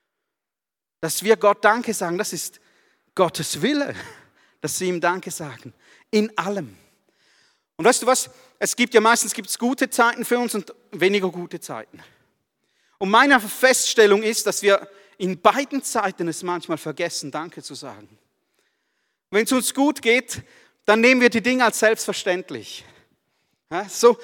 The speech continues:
so muss das Leben doch eigentlich sein. Hä? Das erwarte ich eigentlich vom Leben, das erwarte ich von einem liebenden Gott, dass es mir gut geht und ich ein tolles und ruhiges Leben habe. Das ist normal.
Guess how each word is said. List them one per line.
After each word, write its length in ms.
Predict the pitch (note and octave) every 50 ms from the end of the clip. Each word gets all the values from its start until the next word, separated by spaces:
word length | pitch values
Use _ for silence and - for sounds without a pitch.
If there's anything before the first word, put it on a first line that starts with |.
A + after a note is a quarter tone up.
| - - -
so 220 | - - A#3 A3+
muss 240 | G#3+ A#3+ C#4 - -
das 220 | A#3 G3 - -
Leben 280 | G3 - G#3+ A3 F#3 F#3+
doch 180 | - - -
eigentlich 360 | E3+ E3+ F3 E3+ D#3+ D3 - -
sein. 300 | - D3 C#3 C3+ B2 A#2
Hä? 140 | C#3+ D#3+ D#3 - - - -
Das 180 | G3+ G3 -
erwarte 540 | G#3+ F#3 C#3 B2+ D3+ D#3 G3+ A#3 - - G#3+
ich 280 | - G3 - - - -
eigentlich 340 | D3 F3 F3 E3+ D#3 - -
vom 200 | - D#3+ D#3 D3
Leben, 400 | C#3 D3 D#3+ E3+ F3 F3 F3 - - - -
das 180 | - F#3 - -
erwarte 540 | - F3+ E3 C3+ D#3 D#3 F#3 G#3 G#3 - G#3
ich 160 | G3+ - -
von 120 | - E3
einem 260 | D#3+ D#3+ D#3+ D3+ D3+
liebenden 500 | D3 D#3 G3 A3 G#3+ F3+ E3 F3+ F3 D3+
Gott, 300 | A#2+ D#3+ D#3+ F3 F3+ - - - - -
dass 160 | - D#3+ -
es 140 | E3+ - -
mir 140 | D#3+ D3+ D3
gut 360 | - - D#3+ F3+ F#3+ E3+ -
geht 300 | - E3 F3 F3 D#3+ - - - - -
und 100 | - -
ich 140 | C#3 -
ein 100 | D3+ B2+
tolles 400 | - - - D#3 F3+ F3 D#3+ -
und 100 | - B2
ruhiges 360 | A2+ B2+ D#3 D#3+ - A#2+ - -
Leben 380 | A#2+ B2+ C3+ C3 A#2+ A2 G2
habe. 300 | A2+ B2+ B2+ A#2+ - A#2 - - _ _ _ _ _ _ _ _ _ _ _ _ _ _ _ _ _ _ _ -
Das 140 | C#3+ C3+ -
ist 80 | -
normal. 640 | D#3+ D3 C3 B2+ A#2+ A#2+ C3 C#3+ C#3+ C#3+ B2+ G#2 -